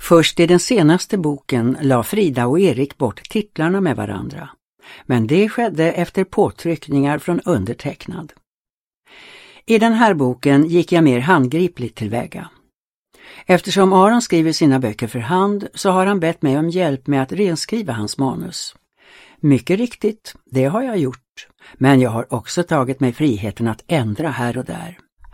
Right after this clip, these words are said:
Numera är det Frida som är berättaren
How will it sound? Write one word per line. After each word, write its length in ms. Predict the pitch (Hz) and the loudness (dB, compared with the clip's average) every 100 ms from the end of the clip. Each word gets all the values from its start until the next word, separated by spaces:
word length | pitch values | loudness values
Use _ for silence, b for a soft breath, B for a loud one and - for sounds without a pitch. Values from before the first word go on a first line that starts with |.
| b b b b b | b b b b b
Numera 560 | 185 202 196 180 180 190 | 6 8 8 8 6 6
är 100 | 214 | 2
det 80 | 208 | 0
Frida 460 | - 226 127 120 | -2 0 0 -2
som 180 | 120 147 | 0 0
är 60 | 147 | 2
berättaren 760 | 165 110 - 151 160 139 123 | 2 0 -2 0 2 0 -2